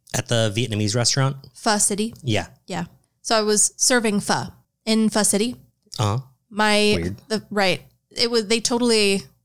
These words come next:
Speaker 2: took advantage of me, by the way. It was owned by this, like, really mean Korean lady.
Speaker 1: Oh.
Speaker 2: And she said that, uh, I had to,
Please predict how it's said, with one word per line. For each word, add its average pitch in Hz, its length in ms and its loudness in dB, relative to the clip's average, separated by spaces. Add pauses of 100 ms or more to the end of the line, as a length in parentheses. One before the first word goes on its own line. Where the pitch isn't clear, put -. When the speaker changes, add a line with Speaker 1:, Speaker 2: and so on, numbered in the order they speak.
(120)
Speaker 2:
took 202 140 -2
advantage 165 380 0
of 170 80 -2
me, 170 120 2
by 170 120 0
the 170 100 0
way. 160 220 2
It 160 60 -2
was 180 200 0
owned 190 340 0
by 190 120 0
this, 180 260 0
like, 180 320 -2
really 202 300 2
mean 185 260 2
Korean 180 340 0
lady. 196 300 0 (380)
Speaker 1:
Oh. 98 380 0 (320)
Speaker 2:
And 220 220 2
she 208 600 0 (220)
said 220 460 0
that, 196 480 0
uh, 185 360 0
I 202 140 2
had 208 320 0
to, 202 540 2